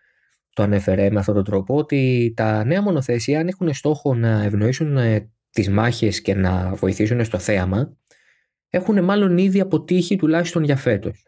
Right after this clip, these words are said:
Φαίνεται λοιπόν ότι οι ομάδες έχουν ήδη καταφέρει να κατασκευάσουν μονοθέσια που ναι μεν είναι νόμιμα, αλλά απ' την άλλη δεν κάνουν και απολύτως αυτό για το οποίο είχαν σχεδιαστεί από την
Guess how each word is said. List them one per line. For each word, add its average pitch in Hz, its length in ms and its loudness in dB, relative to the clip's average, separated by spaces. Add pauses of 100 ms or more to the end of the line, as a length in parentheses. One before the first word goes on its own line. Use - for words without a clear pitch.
Φαίνεται 156 280 0
λοιπόν 151 240 2
ότι 160 140 0
οι 135 40 4
ομάδες 123 440 2
έχουν 143 180 -2
ήδη 151 140 2
καταφέρει 110 800 -2 (760)
να 117 160 -2
κατασκευάσουν 120 540 0
μονοθέσια 135 500 0
που 110 140 -2
ναι 131 120 2
μεν 160 180 0
είναι 143 160 0
νόμιμα, 117 380 0
αλλά 160 120 0
απ' 160 60 -4
την 147 140 -4
άλλη 185 140 0
δεν 196 180 0
κάνουν 190 360 0
και 190 120 -6
απολύτως 160 540 -2
αυτό 156 260 -2
για 170 140 0
το 160 80 -2
οποίο 156 340 0
είχαν 160 320 0
σχεδιαστεί 135 640 0
από 151 180 0
την 120 420 0